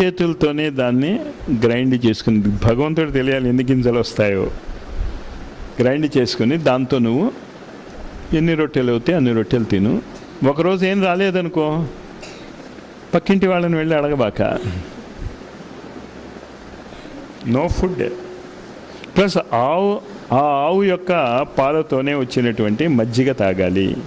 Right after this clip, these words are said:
పాలు తాగకూడదు. ఇది ఆయన పెట్టిన కండిషన్స్ గురువు. ఆయనేం అనుకోలే, "రైట్, నేను చేస్తానన్నాడు." ఎందుకు చేస్తానన్నాడో కబీర్ దాస్గా ఆయన ఒక మాట నేర్చుకున్నాడు.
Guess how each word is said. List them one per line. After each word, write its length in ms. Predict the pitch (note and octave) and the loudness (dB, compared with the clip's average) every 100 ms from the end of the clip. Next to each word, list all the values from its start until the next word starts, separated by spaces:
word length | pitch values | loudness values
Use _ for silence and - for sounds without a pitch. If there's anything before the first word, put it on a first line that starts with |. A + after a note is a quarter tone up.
| - - | -12 -4
పాలు 160 | A2 B2 | 0 0
తాగకూడదు. 560 | C3+ G2 - F2+ E2+ - - - - - - - - - - - - - - - - - - - - - - - | 2 0 0 -2 -2 -6 -10 -16 -18 -18 -18 -18 -18 -18 -18 -18 -20 -20 -20 -20 -20 -20 -20 -20 -20 -20 -18 -2
ఇది 200 | A2+ C#3 | 2 2
ఆయన 180 | C#3 A#2+ | 2 0
పెట్టిన 340 | G#2+ A2+ A#2+ | 0 0 0
కండిషన్స్ 600 | A2+ A#2 B2 - F#2+ F#2 | 2 2 2 2 0 0
గురువు. 360 | G#2+ G2+ G2+ G#2 - - - - - - - - - - - - - - - - - - | 0 2 2 -2 -4 -4 -6 -6 -12 -14 -18 -18 -18 -18 -14 -8 -8 -6 -8 -6 -6 -2
ఆయనేం 380 | A2+ D3 E3+ G3 | 0 2 2 2
అనుకోలే, 640 | F#3 F3+ G3+ F3 G#2 G#2+ G2 - - A2 | 2 2 4 4 2 -4 -8 -12 -2 2
"రైట్, 300 | C#3 E3 - | 2 2 2
నేను 180 | E3 D#3+ | 2 2
చేస్తానన్నాడు." 680 | D3 C#3+ - D#3 A#2 G2+ G2 - - - - - - - - - - - - - - C3 | 0 0 0 2 2 2 2 0 -4 -6 -4 -2 -2 -4 -6 -2 -2 -2 -8 -12 -2 2
ఎందుకు 280 | D#3 F3+ F#3 | 2 4 2
చేస్తానన్నాడో 680 | F3+ F3+ D#3+ D#3 D3+ D#3 | 0 0 0 0 0 0
కబీర్ 380 | D#3 C#3+ E3+ F3+ | 0 2 2 2
దాస్గా 400 | D#3 D3 - F3 | 2 0 2 2
ఆయన 140 | D#3 D3 | 2 0
ఒక 120 | C3+ | 0
మాట 260 | C3+ B2+ | 2 2
నేర్చుకున్నాడు. 640 | C3+ B2+ A#2 - G#2 F#2+ G2+ | 2 2 0 0 0 0 -2